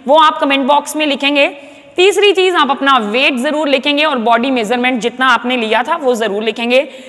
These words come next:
ताकि आप daily जो है अपना weight check करें और daily आप वो करते रहें। अब सबसे पहले यहाँ पे मैं आज diet की बात करूँगी।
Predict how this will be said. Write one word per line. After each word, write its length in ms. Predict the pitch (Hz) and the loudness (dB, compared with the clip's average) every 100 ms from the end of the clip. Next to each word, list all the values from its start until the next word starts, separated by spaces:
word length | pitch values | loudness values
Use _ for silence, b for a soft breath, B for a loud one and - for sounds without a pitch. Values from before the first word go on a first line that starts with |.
| B - | B -2
ताकि 360 | 269 277 349 427 | 0 0 2 2
आप 320 | 285 269 - | 4 2 0
daily 400 | 226 262 262 311 | -2 0 2 2
जो 120 | 330 320 | 0 0
है 160 | 311 | 0
अपना 220 | 262 262 | 0 0
weight 220 | 247 247 240 | 0 -2 -2
check 220 | 269 269 | -4 0
करें 160 | 262 | 0
और 100 | 277 | 0
daily 340 | 247 220 226 302 | 0 0 0 -4
आप 500 | - 226 277 - - | -2 -2 -4 -10 -8
वो 100 | 233 | -4
करते 280 | 233 185 190 | -4 -2 -4
रहें। 160 | 170 160 B B - | -4 -8 B B -4
अब 160 | 320 330 | -2 0
सबसे 300 | 370 302 381 | -2 0 0
पहले 220 | 339 330 | 0 0
यहाँ 180 | 339 320 | 0 -2
पे 120 | 330 | 0
मैं 140 | 330 | 0
आज 320 | 339 262 277 190 | 2 0 0 0
diet 300 | 214 285 - | 0 0 0
की 140 | 359 | 0
बात 240 | 240 226 | 2 0
करूँगी। 400 | - 214 214 233 | -2 -4 -4 -6